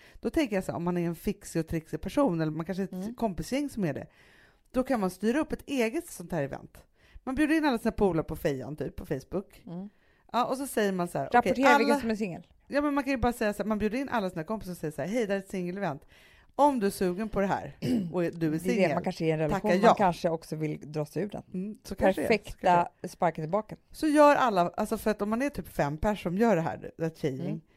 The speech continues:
Speaker 1: Alltså visst, man har ju några gemensamma kompisar, men man har ju också massa man inte känner.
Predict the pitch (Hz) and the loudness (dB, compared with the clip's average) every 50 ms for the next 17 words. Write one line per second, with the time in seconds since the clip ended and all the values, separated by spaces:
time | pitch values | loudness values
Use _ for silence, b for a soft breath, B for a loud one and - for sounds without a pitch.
0 | b b b b b b b 202 202 - 196 180 - - - 202 214 214 - - | b b b b b b b -6 0 2 2 2 2 0 -4 -4 -4 -4 -2 0
1 | 190 175 185 170 170 175 175 190 208 208 202 180 160 143 - - 147 - - 208 | 0 2 2 2 2 2 0 0 0 0 -2 -2 -2 -4 -4 -6 -6 -4 -4 -4
2 | 190 - - 147 151 156 156 151 147 147 151 185 190 - - 247 269 254 - - | -4 -4 -6 -4 -4 -4 -4 -4 -4 -2 -4 -4 -6 -6 -6 -4 -4 -4 -4 -4
3 | 160 151 147 139 135 131 - - - - 320 262 165 - - - | -4 -4 -4 -4 -6 -8 -10 -10 -6 -4 -4 -2 -4 -6 -8 -10